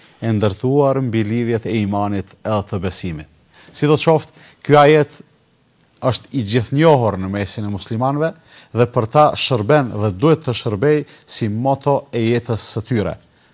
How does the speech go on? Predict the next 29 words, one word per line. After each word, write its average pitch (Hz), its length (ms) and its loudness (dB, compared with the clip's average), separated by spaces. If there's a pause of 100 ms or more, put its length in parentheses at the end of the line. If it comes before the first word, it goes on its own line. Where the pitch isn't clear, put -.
(120)
Prej 135 180 4
këtij 139 340 -2
ajeti 127 400 0
dhe 110 140 0
mbi 101 320 -2 (220)
kuptimet 127 580 -4
e 113 100 -6
këtij 123 360 -4
ajeti, 117 420 -2 (440)
muslimanët 113 600 -4
padyshim 104 480 -4 (460)
duhet 110 280 0
t'i 107 100 -4
ndërtojnë 98 460 -4
raportet 98 640 -6 (140)
që 101 160 -8
kanë 90 400 -8
ndërmjet 92 380 -6
vete. 90 280 -6 (500)
Dhe 107 100 -2
s'ka - 200 2
dyshim 123 320 0
se 120 200 0 (1700)
kjo 147 160 4
lidhje 135 400 2 (180)
dhe 117 220 0
kjo 156 200 4
afërsi 127 500 2
kaq 117 260 -2